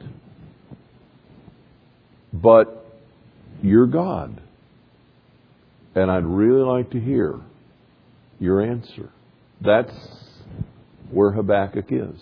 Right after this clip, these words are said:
And he's waiting for an answer. You know, some people toss up a prayer and then they don't bother to wait around. Now, I don't mean you have to sit there with your eyes closed, your hands folded for days on end, you know, but there's,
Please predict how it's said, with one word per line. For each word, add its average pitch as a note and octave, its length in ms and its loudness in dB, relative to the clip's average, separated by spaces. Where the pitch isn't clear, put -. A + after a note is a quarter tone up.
And C3 220 4
he's C3 240 0
waiting B2 760 0
for A2+ 200 -2
an A2+ 80 -8
answer. A#2+ 520 -10
You A#2+ 80 -2
know, A#2+ 180 4
some E3+ 180 0
people B2 500 0
toss A#2+ 320 6
up A#2 160 2
a G#2 60 2
prayer C3 360 4
and A2+ 100 2
then A#2+ 100 -2
they A#2+ 80 0
don't A2 180 0
bother A2 320 8
to G#2+ 60 4
wait A#2 180 6
around. B2+ 380 0
Now, A2+ 180 6
I - 20 8
don't B2 160 4
mean A#2 120 2
you A2 100 4
have G#2 120 0
to G2 80 -6
sit A#2+ 240 0
there G2+ 140 2
with F#2 120 0
your F#2+ 280 4
eyes F#2+ 180 0
closed, F#2 300 0
your E2 100 -10
hands F#2+ 360 -6
folded D#2+ 360 -4
for F2 100 -10
days E2+ 300 -4
on D#2 160 -10
end, F#2 360 -8
you F#2+ 140 -2
know, E2+ 240 -2
but G#2 160 2
there's, G#2 260 2